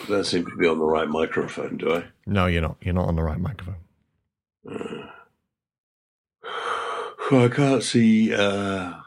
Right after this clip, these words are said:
Speaker 1: oh, never mind. Right, okay, okay.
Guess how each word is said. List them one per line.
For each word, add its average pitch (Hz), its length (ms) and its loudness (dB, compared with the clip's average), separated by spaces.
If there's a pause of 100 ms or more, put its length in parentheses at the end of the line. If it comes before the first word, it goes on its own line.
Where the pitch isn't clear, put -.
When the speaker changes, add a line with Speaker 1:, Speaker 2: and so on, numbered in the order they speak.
(120)
Speaker 1:
oh, - 0 -
never - 400 -10
mind. - 180 -20 (1700)
Right, 117 420 4
okay, 85 600 -4
okay. - 1300 -12